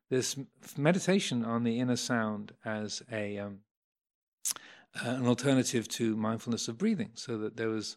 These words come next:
uh, a, uh, a, a lot of, um, sort of quietness and a lot of focus, uh, even though it was about twenty-five or thirty people squished into a very small room. <laughs> Uh, uh, so that, that, uh, uh, teaching of the,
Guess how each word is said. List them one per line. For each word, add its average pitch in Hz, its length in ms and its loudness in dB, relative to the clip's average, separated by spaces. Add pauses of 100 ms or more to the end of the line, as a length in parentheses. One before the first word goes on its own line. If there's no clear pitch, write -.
(440)
uh, 110 260 -2 (100)
a, 110 200 -2
uh, 107 220 -6 (300)
a, 113 60 -2
a 123 220 2
lot 131 220 4
of, 120 300 -2
um, 110 300 -4 (480)
sort 110 200 -4
of - 160 -18 (140)
quietness 131 640 2
and 110 160 -2
a 104 160 -8
lot 110 180 0
of 101 120 -4 (160)
focus, - 680 -2
uh, 107 300 -10
even 135 200 0
though 131 60 4
it 123 40 4
was 117 120 4
about - 500 -4
twenty-five 120 420 2
or 113 40 0
thirty 123 260 2
people 123 260 -2
squished - 360 0
into 107 200 0
a 98 100 -2 (340)
very 123 160 2
small 107 280 -2
room. 120 200 -4 (260)
<laughs> 175 80 -18 (800)
Uh, 113 240 -6 (680)
uh, 120 300 2 (160)
so 139 240 4
that, 135 200 6
that, 139 360 2
uh, 117 320 2 (680)
uh, 110 180 -4 (140)
teaching 147 320 0
of 123 100 2
the, 120 260 2